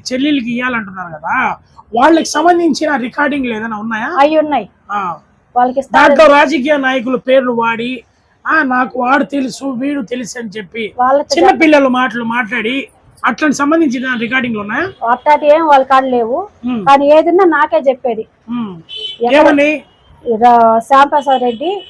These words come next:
Speaker 2: నేను
Speaker 1: ఆ.
Speaker 2: ఏ దాంట్లో ఉన్నా తను నన్ను లాక్కరాగలడు
Speaker 1: ఆ.
Speaker 2: నా మీద ఈగ కూడా వాలనీయుడు
Speaker 1: ఆ.
Speaker 2: అనేది ఒక పెద్ద ఇది అతనికి.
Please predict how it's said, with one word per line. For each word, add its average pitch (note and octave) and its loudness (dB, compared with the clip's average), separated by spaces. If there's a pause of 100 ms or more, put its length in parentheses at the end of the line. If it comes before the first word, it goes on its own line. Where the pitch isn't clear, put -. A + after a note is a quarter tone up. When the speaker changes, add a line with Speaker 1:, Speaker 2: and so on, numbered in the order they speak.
(120)
Speaker 2:
నేను B3+ 0
Speaker 1:
ఆ. C4+ 2
Speaker 2:
ఏ D4 6
దాంట్లో D#4 0
ఉన్నా E4 0
తను C#4 2
నన్ను B3+ -4
లాక్కరాగలడు B3 0 (180)
Speaker 1:
ఆ. F#3 -8
Speaker 2:
నా B3+ 0
మీద C#4 0
ఈగ C#4+ 6
కూడా D4+ 4
వాలనీయుడు B3+ 2 (220)
Speaker 1:
ఆ. F#3+ -4 (380)
Speaker 2:
అనేది C#4+ 4
ఒక B3 0
పెద్ద B3 -2 (560)
ఇది A3 -2
అతనికి. G3+ -2